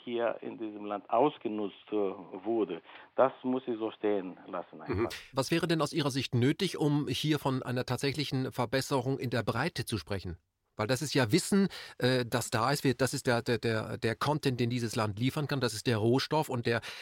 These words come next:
Speaker 2: wenn der an den Universitäten quasi brach liegt oder einfach nicht hundert Prozent gefördert wird, dann ka-, kann man sich schon die Frage stellen, wo, wozu man das dann macht.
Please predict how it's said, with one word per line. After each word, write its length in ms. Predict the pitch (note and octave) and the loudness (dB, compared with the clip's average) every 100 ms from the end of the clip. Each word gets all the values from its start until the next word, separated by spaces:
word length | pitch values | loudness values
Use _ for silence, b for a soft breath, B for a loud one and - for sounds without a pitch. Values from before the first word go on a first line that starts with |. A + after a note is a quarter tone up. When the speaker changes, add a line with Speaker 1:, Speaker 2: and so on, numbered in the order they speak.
| B | B
Speaker 2:
wenn 120 | A#2 | 0
der 120 | A#2+ B2+ | 2 2
an 80 | |
den 140 | B2 C#3 | 0 2
Universitäten 580 | B2+ A#2 A2+ A#2+ C3 B2+ | 2 2 0 -2 -2 -2
quasi 300 | A2+ A2 A#2 | -2 -2 -2
brach 360 | G#2+ A2 C3+ | 0 0 0
liegt 360 | C3+ C#3 C#3 - | 2 0 -2 -2
oder 180 | B2 A2 | -2 0
einfach 280 | A2+ A2 | -2 -4
nicht 200 | A2+ - | -6 0
hundert 180 | C3+ B2+ | 0 2
Prozent 280 | B2 - A#2 | 0 -2 -2
gefördert 420 | A#2+ A#2+ B2 C3 | -2 0 0 0
wird, 140 | C3 A2+ | -2 -2
dann 80 | |
ka-, 340 | G#2+ - - G#2+ _ | -6 -8 -8 -8 _
kann 120 | B2 | 0
man 80 | B2 | 0
sich 140 | A#2+ - | 0 0
schon 140 | B2 | 0
die 80 | A#2+ | 0
Frage 240 | A#2 A#2 | -2 -2
stellen, 240 | A2 A2+ A2 | -2 -2 -2
wo, 160 | B2+ - | -4 -2
wozu 220 | B2+ C3+ | 0 2
man 140 | A#2 | 2
das 100 | G#2+ | 0
dann 160 | - A2 | -2 0
macht. 320 | D3 F#2+ | -2 -4